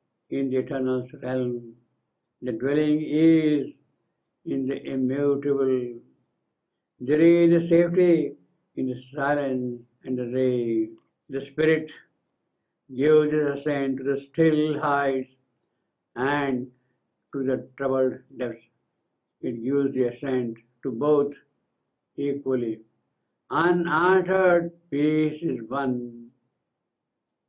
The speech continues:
Supernal ground is a base for all activity. Sorrow and delight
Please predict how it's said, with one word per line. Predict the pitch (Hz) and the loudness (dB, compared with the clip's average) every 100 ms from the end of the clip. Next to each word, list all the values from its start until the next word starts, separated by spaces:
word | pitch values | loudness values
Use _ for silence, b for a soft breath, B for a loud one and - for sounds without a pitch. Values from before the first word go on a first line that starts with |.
| _ _ _ _ _ _ - | _ _ _ _ _ _ -8
Supernal | 131 139 139 139 131 | -6 -4 -4 -4 -6
ground | 117 120 131 139 135 127 123 - _ _ _ _ | -6 -4 -4 -2 -2 -4 -6 -12 _ _ _ _
is | 131 123 | -8 -6
a | 120 | -6
base | 110 131 131 127 123 - | -4 -2 -2 -2 -6 -8
for | 131 131 | -6 -4
all | 131 131 127 123 110 - | -2 0 0 -2 -6 -10
activity. | 131 - 120 117 120 117 113 110 - _ _ _ _ _ _ _ - | -16 -10 -8 -8 -6 -4 -4 -4 -10 _ _ _ _ _ _ _ -16
Sorrow | - 143 160 170 175 180 | -6 0 4 4 4 4
and | 170 | 2
delight | 165 151 156 170 175 175 170 | 2 2 4 4 4 4 2